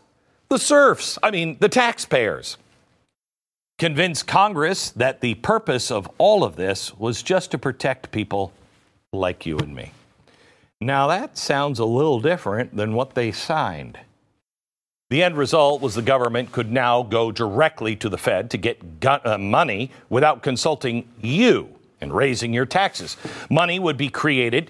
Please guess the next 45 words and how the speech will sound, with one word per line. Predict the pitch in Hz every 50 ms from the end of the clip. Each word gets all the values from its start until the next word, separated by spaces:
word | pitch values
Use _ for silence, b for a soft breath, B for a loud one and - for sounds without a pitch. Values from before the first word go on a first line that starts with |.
| - - _
as | 147 151 131 101
they | 101 117
said, | 104 - - 131 143 - - _
out | 202 240 262 262
of | 277 277 208 185
nothing | 233 330 349 349 320 285 - - 214 170 120 92 - - _ b b b b b b b b b b b
and | - 139 139 110
given | 120 117 104 110 120 123
to | - 190
the | 208 233
government. | 214 269 269 240 214 165 123 92 - - - b b b b b b b -
It | 202 202
could | - 254 220
be | 190 240 233
loaned | 226 220 233 247 247 233 190 143 117
by | 147 139 143
the | 135
banks | 139 160 208 208 180 127 - - -
to | - -
people | 80 117 113 117 120
like | 131 127 127 - -
you | 123 143 151
and | 160 165 165
me, | 185 196 175 120 92
and | 80 95
then | 123 123 113 104
we | 95 123 185 208
would | 170 131 113 101
pay | - 139 170 196
interest | 220 240 233 - - 196 - - -
on | 117 107 101
it, | 98 -
which | 156 165 - -
makes | 123 123 131 120 - -
them | - 180 214 220 214 233
richer, | 254 269 294 302 - - - 180 117 85 69 b b b b b b
'cause | - 240 196
they | 147 254 269 277
didn't | 277 269 254 220
have | 165 214 269 285 294 285
it | 240 190 196 202 - - - _ _
in | - 247
the | 254 240
first | 226 277 302 269 -
place. | - 254 262 233 185 - -